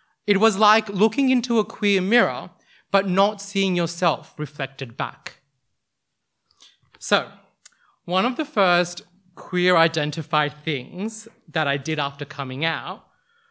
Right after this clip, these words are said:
was go to the Queer Collective at university. I trotted down the stairs to a room that smelt like mildew. <laughs> I expected to find something,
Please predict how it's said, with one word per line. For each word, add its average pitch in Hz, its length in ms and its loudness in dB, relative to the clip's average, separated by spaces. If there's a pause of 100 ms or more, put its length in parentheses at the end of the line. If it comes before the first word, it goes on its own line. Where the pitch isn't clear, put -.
(460)
was 180 200 -2
go 196 200 2
to 202 40 -4
the 214 100 0
Queer 269 280 0
Collective 143 720 -10
at 160 160 -6
university. 143 760 -8 (880)
I 170 80 4
trotted 180 360 -2
down 208 240 -4
the 226 100 -6
stairs 147 840 -8
to - 140 -6
a 185 80 0
room 143 480 -6
that 147 180 -8
smelt 131 540 -10
like 135 180 -10
mildew. 127 500 -14 (920)
<laughs> - 1160 -16
I 226 120 4
expected 240 520 -4
to 233 100 -6
find 156 360 -4
something, 151 580 -14